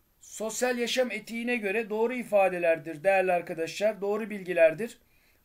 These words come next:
Ancak E seçeneğindeki nüfuz ve güç kullanımı gibi yöntemler kullanılabilir ifadesi sosyal yaşam etiğine göre yanlış bir bilgidir değerli arkadaşlar. Sosyal yaşam etiğine göre nüfus ve güç kullanımı gibi baskı yöntemleri asla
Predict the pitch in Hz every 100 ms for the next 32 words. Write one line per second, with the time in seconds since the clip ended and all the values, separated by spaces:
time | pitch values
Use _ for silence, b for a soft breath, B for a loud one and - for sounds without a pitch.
0 | - 240 247 262 262 247 262 254 - 226
1 | 214 208 208 277 247 220 226 220 202 170
2 | 220 240 233 214 226 233 202 180 196 214
3 | 208 208 202 185 220 220 220 220 226 233
4 | 214 185 180 175 160 220 269 269 b b
5 | b b _ - 226 - 247 233 220 240
6 | 226 214 233 233 190 214 226 220 226 -
7 | 185 175 160 170 156 156 156 165 180 175
8 | 165 160 160 156 - 240 - b b b
9 | b _ - 220 247 254 247 247 254 247
10 | 254 254 247 208 196 214 247 - 208 208
11 | 233 - 226 220 214 185 180 180 220 220
12 | - 233 202 196 185 185 226 254 b b
13 | b _ 240 226 - 190 226